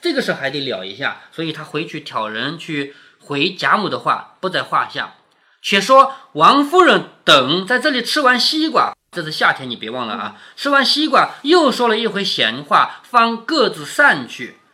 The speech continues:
Speaker 1: 宝钗与黛玉回至园中，就是薛宝钗、林黛玉是住在园里的嘛。回至园中，宝钗因约黛玉往藕香榭去，还记得藕香榭住的是谁吗？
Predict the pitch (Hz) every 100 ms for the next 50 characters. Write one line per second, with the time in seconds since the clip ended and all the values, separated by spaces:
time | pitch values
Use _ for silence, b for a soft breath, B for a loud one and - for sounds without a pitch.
0 | _ _ 202 170 - 277 311 233 170 175
1 | 302 233 240 175 - - 156 233 285 208
2 | 135 127 185 190 226 226 _ 151 151 151
3 | 151 147 254 160 185 147 180 185 151 -
4 | 165 208 165 143 113 113 170 113 104 -
5 | 147 185 180 120 147 175 185 180 b b
6 | _ 196 160 160 254 269 B B - 277
7 | 269 - 285 277 320 277 240 196 196 202
8 | 175 151 131 - 311 - 254 - 127 110
9 | 135 180 180 135 127 220 226 185 139 113
10 | 104 101 95